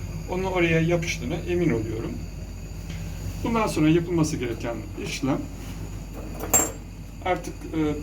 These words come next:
Petri dişimin kapağını kapatıp, e, antibiyogram testinin sonucunu almak için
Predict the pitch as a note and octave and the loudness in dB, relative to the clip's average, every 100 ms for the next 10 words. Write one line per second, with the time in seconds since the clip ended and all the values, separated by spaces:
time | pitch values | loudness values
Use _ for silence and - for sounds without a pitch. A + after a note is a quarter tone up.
0 | - - G3 - D#3 C#3+ - C#3+ C#3 B2+ | -6 -2 -2 6 6 6 0 -4 -2 -2
1 | A#2 D3 - - - - - G3 - F3+ | -2 -2 -4 -8 -8 -8 -6 -4 0 2
2 | C3+ C3 - F#3+ E3+ - - - - - | 2 2 -2 -2 -2 -2 -4 -4 -8 -8
3 | - - - - - - - - - - | -8 -8 -8 -8 -8 0 4 4 4 -2
4 | - - - - D#3+ - - - - E3+ | -2 -4 -6 -6 -6 -6 -8 -8 -4 2
5 | E3 - F#3+ F3+ F#3 F3+ E3 D#3 - C3 | 2 2 0 2 4 2 6 4 4 -2
6 | B2 - D3+ C#3 B2+ - D#3 D3+ D3+ D3+ | -2 2 4 4 0 0 4 6 6 4
7 | - F3 | 0 -4